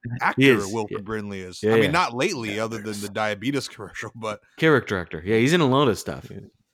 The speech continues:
Speaker 2: Yeah, yeah. And let me ask you, okay, so, uh, was that, is that, was that Barstool Sports?
Speaker 1: I think it was Barstool Sports, one of the
Speaker 2: Okay, yeah, I
Speaker 1: reporters
Speaker 2: mean, it's, it's a
Speaker 1: asked that
Speaker 2: rag, right?
Speaker 1: question, yeah.
Speaker 2: Yeah, it's a trash-ass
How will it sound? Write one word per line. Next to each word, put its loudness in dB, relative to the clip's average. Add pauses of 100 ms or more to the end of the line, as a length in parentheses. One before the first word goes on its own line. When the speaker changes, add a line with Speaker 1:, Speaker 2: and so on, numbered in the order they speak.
(280)
Speaker 2:
Yeah, 0 (140)
yeah. -4 (480)
And -2
let -2
me 0
ask 0
you, -6
okay, -2
so, 2 (1300)
uh, 0 (140)
was 2
that, 2
is 2
that, 2
was 0
that -2
Barstool 0
Sports? -4 (180)
Speaker 1:
I -12
think -6
it 0
was -6
Barstool -12
Sports, -16
one -4
of -4
the -6 (120)
Speaker 2:
Okay, 0
yeah, 0
I -2
Speaker 1:
reporters -
Speaker 2:
mean, 0
it's, -2
it's -2
a 4
Speaker 1:
asked 4
that 2
Speaker 2:
rag, -8
right? 2
Speaker 1:
question, -8
yeah. -10 (140)
Speaker 2:
Yeah, -6 (140)
it's -6
a 0
trash-ass 0